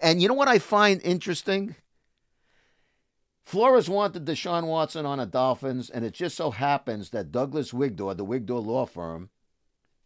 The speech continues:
and they're also partnering with this John Elifer, uh,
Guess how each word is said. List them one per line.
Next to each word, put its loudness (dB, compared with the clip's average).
and -6
they're -2
also -2
partnering -2
with -6
this -8
John -6
Elifer, -4
uh, -6